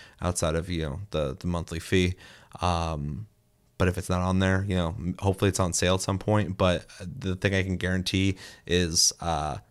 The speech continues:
there's plenty of content in that game. Your money will not go wasted if you play it. Uh, this,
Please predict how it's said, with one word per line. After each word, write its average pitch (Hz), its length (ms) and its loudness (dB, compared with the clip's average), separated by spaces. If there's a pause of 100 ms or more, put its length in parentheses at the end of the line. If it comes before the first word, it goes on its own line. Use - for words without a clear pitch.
(380)
there's 104 320 8
plenty 95 340 4
of 80 80 -2
content 90 440 -2
in 80 40 -8
that 80 180 -8
game. 87 360 -6
Your 87 100 -4
money 92 220 2
will 90 100 2
not 87 160 0
go 90 80 -4
wasted 85 360 0
if 82 100 -6
you 82 60 -10
play - 260 -4
it. - 180 -12 (540)
Uh, 71 400 -4
this, 90 220 0